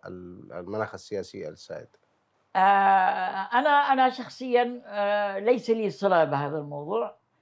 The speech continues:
Speaker 2: ولم أكن أرغب في أن أستأنف أي عمل حزبي مع أي طرف.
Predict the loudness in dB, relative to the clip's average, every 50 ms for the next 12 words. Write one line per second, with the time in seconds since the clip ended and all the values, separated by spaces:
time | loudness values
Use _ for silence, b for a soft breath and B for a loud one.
0 | _ _ _ _ _ _ _ _ _ -16 -12 -2 2 4 4 6 4 4 2 -2
1 | -6 -6 -6 -4 -4 -6 -6 -2 0 0 0 0 0 0 -2 -2 -2 -4 -4 -2
2 | -2 -2 -2 -4 -8 -8 -10 -12 -14 -14 -14 -12 -12 -12 -12 -12 -6 -4 -4 -4
3 | -2 -4 -6 -6 -4 -4 -4 -4 -2 -4 -4 -4 -4 -4 -6 -8 -10 -10 -14 -14
4 | -14 -12 -12 -12 -10 -8 -6 -4 -4 -2 -2 -2 -2 -4 -4 -6 -8 -10 -14 -14
5 | -16